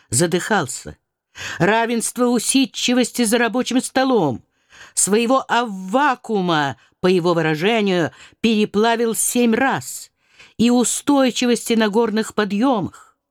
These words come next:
Макс не жил на большой дороге, как русские. Он не был ни бродягой, ни в народном смысле странником, ни променёром. Он был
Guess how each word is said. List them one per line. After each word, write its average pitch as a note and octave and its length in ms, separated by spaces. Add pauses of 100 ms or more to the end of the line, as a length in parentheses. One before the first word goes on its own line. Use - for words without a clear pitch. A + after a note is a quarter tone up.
(440)
Макс C#4 460
не C#4 200
жил B3 380
на A#2 160
большой A#2 400
дороге, A#2+ 500 (240)
как - 220
русские. B2+ 580 (220)
Он D4+ 320
не A3+ 220
был C3+ 280 (200)
ни A3+ 200
бродягой, G#3+ 800 (220)
ни C#4+ 340
в F#3+ 160
народном G3+ 480
смысле F#3+ 480
странником, G3 1040 (320)
ни C#4 180
променёром. A3 1040 (220)
Он C4+ 280
был C4 200